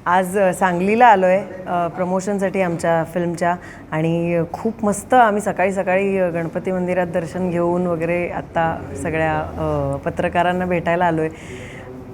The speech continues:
माझा पहिला सिनेमा आहे, त्यामुळे माझ्यासाठी खूप स्पेशल आहे गुलकंद.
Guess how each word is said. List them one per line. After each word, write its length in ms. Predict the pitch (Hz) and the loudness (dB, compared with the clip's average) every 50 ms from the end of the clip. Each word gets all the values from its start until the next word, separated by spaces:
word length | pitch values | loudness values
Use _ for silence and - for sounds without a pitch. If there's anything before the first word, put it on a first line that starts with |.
| - - - | -14 -8 0
माझा 220 | 170 190 196 240 | 2 4 6 6
पहिला 380 | 233 - 240 208 208 208 233 247 | 6 6 4 4 6 6 6 6
सिनेमा 320 | 247 254 214 202 190 185 | 4 2 2 2 2 2
आहे, 280 | 170 151 151 156 156 151 | 2 0 0 -2 -4 -4
त्यामुळे 480 | 165 165 - - 156 151 156 156 156 156 | -6 -10 -8 -4 -2 -2 0 0 -2 -2
माझ्यासाठी 440 | 160 156 151 160 156 170 156 - 180 | -2 -2 -4 -4 -6 -6 -4 -6 -6
खूप 320 | - - - 208 214 208 | -8 -6 -4 -4 -4 -4
स्पेशल 440 | - - - 202 180 - - 202 202 | -4 2 2 2 2 4 2 2 2
आहे 180 | 185 175 170 165 | 2 2 0 0
गुलकंद. 420 | 160 156 147 - 165 156 151 | -2 -2 -2 -4 -4 -4 -4